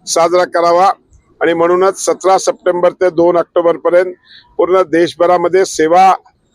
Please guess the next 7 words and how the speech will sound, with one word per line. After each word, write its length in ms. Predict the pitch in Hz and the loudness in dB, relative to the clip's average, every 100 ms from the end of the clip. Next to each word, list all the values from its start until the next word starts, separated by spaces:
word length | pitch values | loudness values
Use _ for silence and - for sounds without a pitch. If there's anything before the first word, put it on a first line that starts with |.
| _ _ _ | _ _ _
पंधरवाडा 460 | 147 160 175 175 175 | -2 2 2 2 2
म्हणून 220 | 170 175 | 0 -4
साजरा 360 | 160 151 165 165 | -2 -2 -2 -2
केला 280 | 170 165 | -2 0
जातो. 500 | 165 165 175 185 - _ _ _ | 0 0 0 0 -2 _ _ _
त्यामध्ये 360 | 160 160 175 180 | -4 -2 0 -2
अनेक 380 | - 147 180 | -2 -2 -2